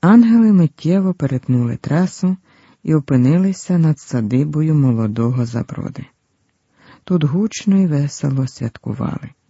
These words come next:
Володимирове сорокаліття. Зібралися колишні його комсомольські побратими. Це стало традицією.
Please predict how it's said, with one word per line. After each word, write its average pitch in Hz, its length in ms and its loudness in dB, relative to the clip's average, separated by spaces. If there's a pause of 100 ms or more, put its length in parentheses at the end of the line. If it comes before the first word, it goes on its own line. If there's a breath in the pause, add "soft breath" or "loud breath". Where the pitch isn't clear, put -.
(420)
Володимирове 117 840 0 (120)
сорокаліття. - 880 -4 (1040 soft breath)
Зібралися 147 720 2
колишні 131 560 2
його 131 260 2 (240 soft breath)
комсомольські 127 840 2
побратими. 123 760 -2 (1120)
Це 247 240 2
стало 185 480 0
традицією. - 800 -4